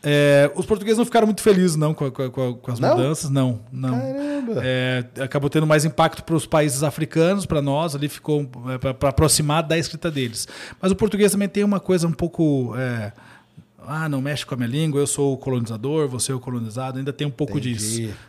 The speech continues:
Speaker 2: Deixa
Speaker 1: um pouco
Speaker 2: eu quieto
Speaker 1: disso.
Speaker 2: aqui, né?
Speaker 1: É, eles têm um pouco disso, assim. Mas, é, de modo geral, a tentativa é que, por exemplo, um livro escrito em Portugal, no Brasil ou em qualquer um dos outros países falando de língua portuguesa possa ser vendido e lido em qualquer outro país. Então,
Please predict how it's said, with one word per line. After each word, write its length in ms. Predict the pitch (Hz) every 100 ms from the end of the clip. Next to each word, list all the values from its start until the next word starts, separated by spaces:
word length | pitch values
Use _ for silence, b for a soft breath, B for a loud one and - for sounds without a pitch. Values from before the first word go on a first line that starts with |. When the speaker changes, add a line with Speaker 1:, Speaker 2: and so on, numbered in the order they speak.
| -
Speaker 2:
Deixa 140 | 123 82
Speaker 1:
um 20 |
pouco 180 | 127 131
Speaker 2:
eu 40 |
quieto 180 | 123 123
Speaker 1:
disso. 120 | -
Speaker 2:
aqui, 260 | 120 - 104
né? 100 | 120
Speaker 1:
É, 280 | 123 117 - B B B
eles 100 | 123 120
têm 120 | 131
um 40 |
pouco 200 | 120 120
disso, 240 | 120 113 110
assim. 160 | 113
Mas, 540 | 117 139 156 131 - -
é, 680 | 127 131 123 117 113 107 107
de 180 | 107 120
modo 180 | 139 139
geral, 220 | 147 143
a 40 | 151
tentativa 440 | 156 160 - 160
é 40 | 156
que, 320 | 170 165 139 B B -
por 80 |
exemplo, 240 | 139 131 135
um 20 |
livro 140 | 135
escrito 240 | 131 131 135
em 40 |
Portugal, 560 | 123 127 135 131 131 127
no 80 | 123
Brasil 460 | 123 123 117 131
ou 380 | 123 123 131 120 B B _
em 40 | -
qualquer 260 | 120 127
um 60 | 127
dos 120 | 113
outros 140 | 123
países 360 | - 123 123 120
falando 200 | 127 120
de 80 | 117
língua 160 | 123 120
portuguesa 540 | 123 120 123 135 151
possa 400 | - - 220 151
ser 280 | - 151 151
vendido 600 | 147 156 135 131 185 185
e 60 | 170
lido 300 | 147 170 165
em 40 |
qualquer 340 | 160 143 151
outro 240 | 147 147 -
país. 460 | 160 151 123 - 117
Então, 380 | - 117 127